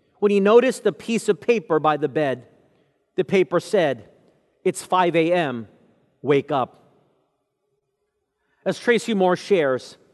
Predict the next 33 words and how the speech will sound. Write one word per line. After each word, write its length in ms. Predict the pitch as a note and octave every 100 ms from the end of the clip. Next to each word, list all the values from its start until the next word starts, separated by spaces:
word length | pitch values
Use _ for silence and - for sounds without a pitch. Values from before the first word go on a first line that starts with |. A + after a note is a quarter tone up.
| _ _ _
the 80 | G3+
term 300 | - A3+ G3+
silent 500 | - A#3+ C4 G#3+ D#3
treatment 460 | - D3+ C#3 C#3+ - _ _
chillingly 540 | - C#4+ A#3+ F#3 D3+ D3
comes 560 | - G#3+ E3 C#3+ - - _
from 240 | F#3+ F3
nineteenth 480 | G3 A3 - A3+ -
century 560 | - A3+ F#3+ E3 D3
prison 360 | C#3+ - D#3 D#3+
reform. 480 | C3+ - C3+ A#2 G#2+ _ _ _ _ _
Instead 300 | G#3+ - B3
of 160 | A3 D#3 -
physical 420 | C4+ G3 A3 A3+
punishment 600 | A3+ A#3 A3+ F#3 E3 F3
or 120 | E3+
grueling 460 | C3 F3+ A3+ G#3 F3+
work, 420 | C#3 C3+ - - _ _ -
which 160 | A#3+
was 140 | G#3 D3+
believed 460 | G3+ G3+ C4 G#3
to 80 | -
do 140 | F#3 F#3+
nothing 460 | G3 B3 B3 F3+
to 100 | F3
truly 360 | F3+ - A3 G#3
alter 480 | G3 B3+ G#3 D#3+ C#3+ - -
the 100 | F#3+
character 800 | - B3 A3+ D#3+ D#3 C#3+ D#3
of 180 | E3 E3
the 80 | E3
criminal, 540 | - G#3+ D#3 A#2+ D3 - _ _ _ _ _
prisoners 720 | - C4 G#3+ E3 D#3+ F3 -